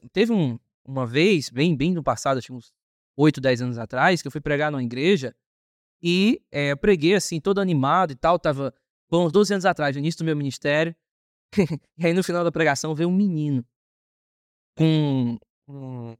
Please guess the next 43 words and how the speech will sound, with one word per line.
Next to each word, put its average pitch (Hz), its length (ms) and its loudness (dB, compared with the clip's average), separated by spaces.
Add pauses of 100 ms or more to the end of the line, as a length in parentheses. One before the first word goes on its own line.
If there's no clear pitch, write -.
dois, 156 280 2
dois, 156 460 0
três, 143 460 -4
al-, 135 160 -2
algumas 131 500 -8
coisas 127 200 -6
assim, 135 100 -10
de 123 120 -8
umas 131 120 -4
cédulas, 151 560 0 (460)
e 131 100 -6
jogou 135 240 2
assim, 151 340 0
ó, 123 100 -2 (300)
"Tá 196 100 2
aqui, 202 260 0
ó, 135 140 4 (140)
é, 127 540 -6
é, - 40 -12
é 113 40 -14
pro 151 140 -12
senhor." 147 420 -2 (1040)
Quando 196 180 6
eu 233 60 6
olhei 190 160 6
aquilo, 147 580 0 (560)
eu 143 100 0
olhei 147 120 2
assim, 147 240 -2
"Não, 139 240 -2 (880)
pode 139 220 2
ficar, 147 380 2
a 127 60 0
igreja 117 240 -6
deve 127 200 -2
tá 135 120 0
precisando 135 600 -8
e 120 40 -10
tal." 117 220 -6
Quando 160 220 -4
eu 151 80 -6
olhei 151 240 0
assim, 131 340 -6